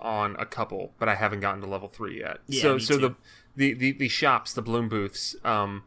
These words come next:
Speaker 1: as they sell more stuff, they can, they can go up in value. So,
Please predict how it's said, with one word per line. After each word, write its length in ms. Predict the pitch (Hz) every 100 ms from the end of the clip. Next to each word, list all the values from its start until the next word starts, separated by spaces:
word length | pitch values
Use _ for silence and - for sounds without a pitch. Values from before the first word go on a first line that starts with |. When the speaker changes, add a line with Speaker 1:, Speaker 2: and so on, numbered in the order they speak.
| _ _ -
Speaker 1:
as 260 | 131 117
they 120 | 127 120
sell 240 | - 127
more 220 | 120 113
stuff, 400 | - 123 110 -
they 120 | 110
can, 360 | 107 104 101 98
they 80 | 107
can 200 | 104 101
go 220 | 104 104
up 140 | 98 101
in 140 | 92
value. 560 | 98 95 95 95 90 90
So, 500 | - 107 98 95